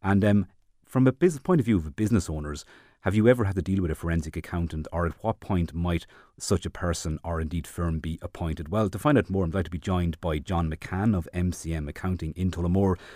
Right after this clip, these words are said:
John, of course, has been the winner of the Midlands one oh three Customer Service Accountancy Firm of the Year last week, second year in a row. I believe the swelling has gone down slightly on his head. John, forensic accounting, accountants, what do they do and why are they appointed typically?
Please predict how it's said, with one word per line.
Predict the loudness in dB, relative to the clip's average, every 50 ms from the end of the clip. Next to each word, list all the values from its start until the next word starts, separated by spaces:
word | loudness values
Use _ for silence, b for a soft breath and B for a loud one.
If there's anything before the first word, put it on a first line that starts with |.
| B B
John, | 2 2
of | 2 4
course, | 2 0 -2 -2
has | -2 -6 -6
been | -4 -4 -4
the | -4
winner | -2 -2 -2 -2 -2 -4 -6 _
of | -8 -6 -6 -6 -6 -6
the | -6
Midlands | -4 -4 -4 -4 -4 -6 -6 -6 -6
one | -6 -6
oh | -4
three | -4 -6 -6
Customer | -6 -6 -6 -4 -4 -4
Service | -2 -4 -4 -4 -4 -6
Accountancy | -8 -4 -4 -4 -4 -4 -6 -6 -6
Firm | -4 -2 -2 0 0
of | -2
the | -2 0
Year | 4 6 6 6 6
last | 6 4 2 0 2
week, | 4 4 4 4 B B B B B B B
second | 2 2 2 4 4 2 4
year | 4 4
in | 6 6
a | 4 4
row. | 6 4 4 4 4
I | 2
believe | 0 2 2 4 4 4 4 4
the | 0 -4
swelling | -4 -2 0 2 2 2 2 0
has | 0 0 2 2 0 0
gone | 0 0 0 2
down | 2 2 0 -2
slightly | -2 0 0 0 0 0 -2 -2
on | 0 -2
his | -2 0
head. | 0 2 2 2 0 B B B B B B B _
John, | 6 8 8 10 8 6 4
forensic | 2 2 4 6 6 6 6 4 4 2
accounting, | 2 0 2 2 4 4 4 2 0 -2 -2 -4 -10 -20 _ _ _
accountants, | -8 -8 -2 2 2 2 2 2 -2 -2 -4 -8 b b b b b b -2
what | 0 0 2 4
do | 4
they | 4 4
do | 4 6 6 6 6 4 0 -2
and | -2 0 0 0 -2
why | -4 -2 2 4 6 6
are | 6 4
they | 4 0
appointed | -2 -2 -4 -6 -6 -6 -6 -8 -12
typically? | -10 -10 -10 -10 -10 -12 -12 -12